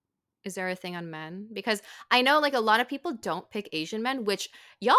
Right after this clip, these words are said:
are sleeping on Asian men, <laughs> okay? 'Cause I feel like I've only dated Asian men.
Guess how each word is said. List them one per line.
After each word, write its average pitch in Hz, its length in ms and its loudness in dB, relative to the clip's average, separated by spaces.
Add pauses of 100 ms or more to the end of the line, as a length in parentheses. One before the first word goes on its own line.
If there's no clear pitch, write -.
(120)
are 359 40 4
sleeping 220 500 0
on 160 120 4
Asian 160 360 -4
men, 196 260 -4 (140)
<laughs> - 180 -2
okay? 330 380 2 (640)
'Cause 285 480 4 (280)
I 311 140 10
feel 453 240 2
like 349 180 4
I've 320 180 -2
only 240 440 -2 (100)
dated 180 520 0
Asian 170 340 -6
men. 151 320 -10